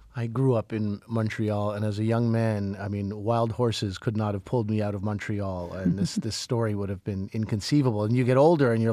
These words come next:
Speaker 1: like, "God, this sounds fantastic."
Speaker 2: <laughs>
Speaker 1: Uh, and in fact, there's a character in the novel, you know, midway through the book, talks about how the air feels different on the island.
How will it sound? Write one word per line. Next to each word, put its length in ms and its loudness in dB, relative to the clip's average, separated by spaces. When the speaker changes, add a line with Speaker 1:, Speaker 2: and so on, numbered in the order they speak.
Speaker 1:
like, 140 -2
"God, 240 -8
this 140 -4
sounds 280 -2
fantastic." 800 -6
Speaker 2:
<laughs> 40 -6
Speaker 1:
Uh, 360 4
and 160 4
in 100 6
fact, 360 4
there's 240 4
a 40 0
character 480 4
in 80 6
the 80 6
novel, 560 4
you 80 0
know, 60 0
midway 300 6
through 200 0
the 100 2
book, 420 2
talks 260 2
about 400 4
how 120 2
the 180 0
air 240 2
feels 380 0
different 360 -4
on 120 -2
the 100 0
island. 400 -6